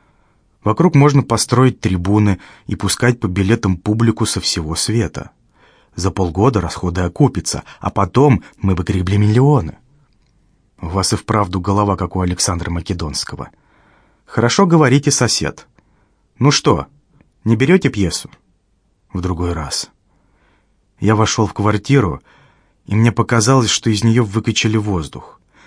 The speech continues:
Тяжелый дух опустошения стлался над полом.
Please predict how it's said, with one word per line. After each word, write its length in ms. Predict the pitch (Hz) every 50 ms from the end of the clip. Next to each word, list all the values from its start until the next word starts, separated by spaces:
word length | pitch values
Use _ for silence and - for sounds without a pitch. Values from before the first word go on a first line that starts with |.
| _ _ _ _ _
Тяжелый 440 | - 117 107 98 127 135 131 123 117
дух 340 | 107 104 101 123 117 - -
опустошения 1000 | 98 - - 98 - - - 101 - - - 120 120 113 101 90 80 71 64 - _ _
стлался 560 | - - - - 101 98 92 90 - - 90
над 200 | 90 90 - -
полом. 400 | _ - 85 78 71 69 69